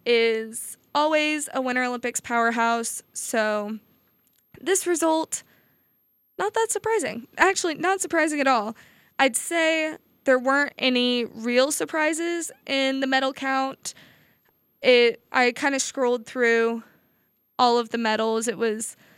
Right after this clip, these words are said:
a lot of European countries, and then, like, China, South Korea, and Japan did really well, or did well. Um, and then the United States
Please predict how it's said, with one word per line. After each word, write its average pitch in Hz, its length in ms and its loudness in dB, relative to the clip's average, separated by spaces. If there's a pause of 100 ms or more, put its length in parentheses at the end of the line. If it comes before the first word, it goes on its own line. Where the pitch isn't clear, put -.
(500)
a 262 100 2
lot 247 280 4
of 233 440 -2 (640)
European 240 760 0
countries, 233 960 -4
and 240 180 -2
then, 226 180 -4
like, 202 420 -10 (760)
China, 254 560 4
South 247 320 -4
Korea, 247 280 -2
and 247 100 -4
Japan 269 720 2
did 262 180 -2
really 247 300 2
well, 233 500 0
or 233 140 2
did 214 440 -6 (540)
well. 208 440 -4 (520)
Um, 226 640 2 (920)
and 233 200 0
then 208 520 0 (640)
the 247 80 -6
United 214 380 -4
States - 920 -4